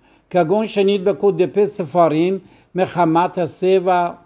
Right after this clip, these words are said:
או הדבק של הכריכה, מותר להפריד אותם בשבת. אבל אם הדפים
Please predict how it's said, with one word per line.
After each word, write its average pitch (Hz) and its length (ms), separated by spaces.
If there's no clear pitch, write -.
או 190 160
הדבק 165 680
של 175 300
הכריכה, 160 920
מותר 180 360
להפריד 196 600
אותם 160 420
בשבת. 131 540
אבל 165 340
אם 202 200
הדפים 185 560